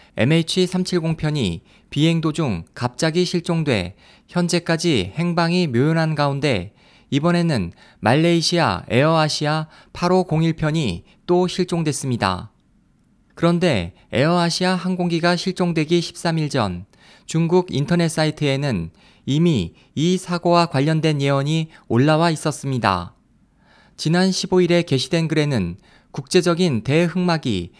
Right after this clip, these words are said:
말레이시아 항공 엠에이치 삼칠공 편과 엠에이치 일칠 편을 납치해 격추한 뒤 이번에는 에어아시아를 타겟으로 정한다라고 되어 있습니다. 또 흑막은 말레이시아 항공과 마찬가지로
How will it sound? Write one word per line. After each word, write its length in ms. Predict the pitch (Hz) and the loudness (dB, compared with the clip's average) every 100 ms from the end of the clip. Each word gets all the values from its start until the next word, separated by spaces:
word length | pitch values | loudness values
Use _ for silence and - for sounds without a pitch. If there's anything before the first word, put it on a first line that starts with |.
| - - | -20 -4
말레이시아 680 | 104 147 170 170 180 165 156 | 0 2 2 2 2 2 2
항공 460 | 156 165 135 87 - - _ | 0 0 0 -4 -10 -20 _
엠에이치 500 | 104 151 165 - 185 | -2 2 0 0 -2
삼칠공 500 | 185 185 185 175 160 | 0 -2 -2 -2 -2
편과 580 | 156 151 143 127 87 - _ _ _ | -2 -2 2 2 0 -6 _ _ _
엠에이치 560 | - 156 170 - 190 180 | 0 2 2 2 0 2
일칠 320 | 131 147 185 | 2 0 0
편을 300 | 175 165 175 | -2 0 0
납치해 440 | 151 131 - 160 165 | 0 -2 -2 0 0
격추한 520 | 143 131 - 151 143 | -2 -6 0 0 0
뒤 320 | 131 92 85 - - _ - | 0 -2 -2 -12 -20 _ -4
이번에는 640 | 139 170 165 175 131 85 - _ - | 0 2 2 0 0 -4 -10 _ -6
에어아시아를 720 | 131 165 170 160 180 165 185 | -2 0 0 0 0 0 0
타겟으로 520 | - 180 175 160 170 | -2 -4 -4 0 -2
정한다라고 680 | 165 139 151 151 147 143 165 | -2 -2 0 0 0 0 -2
되어 280 | 143 139 156 | -2 0 0
있습니다. 680 | 135 - 131 110 92 87 - _ _ _ _ _ _ _ _ | -2 -6 -4 0 0 -2 -12 _ _ _ _ _ _ _ _
또 400 | 190 127 90 - _ | 4 4 0 -8 _
흑막은 680 | - 185 185 175 180 95 85 - _ | -4 0 0 2 0 -2 -6 -16 _
말레이시아 600 | - 123 170 180 170 185 185 | -2 0 2 2 2 0 0
항공과 500 | 180 180 175 175 165 | -2 -2 0 2 2
마찬가지로 840 | 113 - 160 156 156 156 95 87 | 0 0 -2 -2 0 0 0 -6